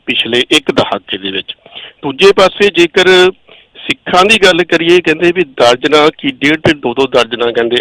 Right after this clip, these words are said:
ਐਮ ਪੀ ਜਿਹੜੇ ਨੇ ਇਹਨੂੰ ਜਿੱਤੇ ਨੇ। ਸੋ ਸੱਤ ਲੱਖ ਇਕਹੱਤਰ ਹਜ਼ਾਰ ਸੱਤ ਸੌ ਨੱਬੇ ਕਹਿੰਦੇ ਸਿੱਖ ਧਰਮ ਨੂੰ ਮੰਨਣ ਵਾਲੇ ਲੋਕ ਵੀਹ ਸੌ ਪੱਚੀ ਦੇ ਵਿੱਚ ਕੈਨੇਡਾ ਦੇ ਵਿੱਚ ਗਿਣੇ ਗਏ ਨੇ ਵੀ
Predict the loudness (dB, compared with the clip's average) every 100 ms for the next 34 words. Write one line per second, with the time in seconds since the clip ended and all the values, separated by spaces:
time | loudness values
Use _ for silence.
0 | -4 -8 -8 -10 -6 -2 0 0 0 -4
1 | -6 -2 2 2 0 -8 -20 -18 -20 _
2 | -2 2 2 0 _ -16 -2 0 2 0
3 | 2 2 0 -6 -4 -4 0 0 2 2
4 | 2 0 -2 -2 -2 -2 -2 -4 -2 0
5 | 2 0 0 -2 -4 -10 -4 -4 -2 -4
6 | -4 -2 0 2 4 2 -2 -4 -2 -2
7 | 0 -2 -2 _ -20 -20 _ -6 -2 -2
8 | 0 -2 -2 -4 -2 -2 0 2 2 0
9 | -4 -6 -4 -2 -2 -2 -4 -4 -4 -6
10 | -8 -6 -4 -4 -6 -4 0 0 0 0
11 | 0 0